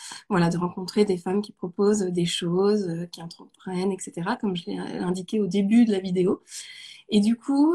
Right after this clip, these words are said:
euh, j-, j'avais une question sur, euh, un autre compte, une autre femme que tu aimerais voir dans ce live. Euh, est-ce que tu as quelqu'un à m-, à me proposer, à nous conseiller, à,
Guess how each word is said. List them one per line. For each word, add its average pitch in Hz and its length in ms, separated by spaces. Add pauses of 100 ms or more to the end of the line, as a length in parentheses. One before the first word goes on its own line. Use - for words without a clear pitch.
(100)
euh, 208 880
j-, 208 240
j'avais 202 220
une 247 100
question 233 400
sur, 220 460
euh, 185 680 (720)
un 208 260
autre 254 260
compte, 208 400
une 214 120
autre 240 200
femme 214 320
que 214 100
tu - 180
aimerais 190 320
voir 214 400
dans 208 120
ce - 180
live. 190 480 (560)
Euh, 190 680 (200)
est-ce 180 240
que 262 160
tu - 180
as 208 60
quelqu'un 220 600
à 220 40
m-, 196 600
à 185 80
me 185 120
proposer, 214 720
à 196 120
nous 180 140
conseiller, 202 760
à, 170 240